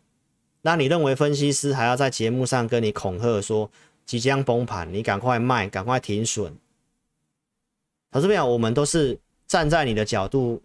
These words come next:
来告诉大家，过去经验是这样，对不对？以后我讲话我也会谨言慎行一点，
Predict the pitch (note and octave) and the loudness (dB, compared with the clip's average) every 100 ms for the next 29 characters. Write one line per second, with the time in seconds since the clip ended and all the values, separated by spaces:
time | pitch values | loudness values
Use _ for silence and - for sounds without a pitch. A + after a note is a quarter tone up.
0 | _ - G#2+ A2+ C#3+ B2+ C3+ B2+ A2+ A2 | _ -4 -2 2 0 2 0 0 0 -2
1 | G#2+ G3 F3+ F#3 D#3+ D3+ D3 C#3 C#3+ C3+ | 0 2 2 2 0 0 2 0 -2 0
2 | B2+ A#2 G#2+ F#2 _ _ _ _ _ _ | 0 0 -2 -6 _ _ _ _ _ _
3 | _ _ _ _ _ _ _ _ _ _ | _ _ _ _ _ _ _ _ _ _
4 | _ _ D3+ D#3+ C#3+ C3+ F3+ D#3 D3+ A#2+ | _ _ 0 2 2 2 4 2 2 2
5 | A#2 C#3+ B2 B2+ A#2 B2+ - F#2+ F2+ F2+ | 2 2 4 2 2 0 -2 -4 -4 -4
6 | B2+ G#2 - E2+ F#2+ F#2 | -2 -2 -4 -8 -10 -12